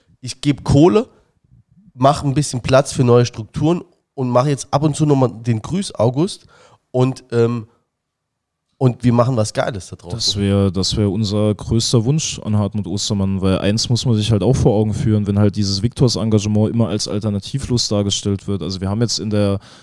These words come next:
Speaker 2: Präsidentschaft von Hartmut Ostermann, beziehungsweise in der Zeit, wo er Hauptgeldgeber war, haben wir vier Jahre lang Zweitliga-Fußball gesehen, wovon die jeweils letzten beiden Jahre totale Krütze waren, haben vier Jahre Drittliga-Fußball gesehen und ansonsten Regionalliga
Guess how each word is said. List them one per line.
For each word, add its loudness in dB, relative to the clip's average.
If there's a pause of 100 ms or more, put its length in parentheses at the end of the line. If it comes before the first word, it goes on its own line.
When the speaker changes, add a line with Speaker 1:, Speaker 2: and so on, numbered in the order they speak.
Speaker 2:
Präsidentschaft 2
von 0
Hartmut 0
Ostermann, 2
beziehungsweise -4
in -4
der 0
Zeit, 0
wo -2
er 0
Hauptgeldgeber 2
war, 4 (340)
haben -2
wir 4
vier 2
Jahre 4
lang 0
Zweitliga-Fußball 0
gesehen, 0
wovon -4
die -8
jeweils -4
letzten -6
beiden -2
Jahre -2
totale -6
Krütze -2
waren, 2 (300)
haben -8
vier -2
Jahre 2
Drittliga-Fußball -2
gesehen -2
und -6
ansonsten -4
Regionalliga -2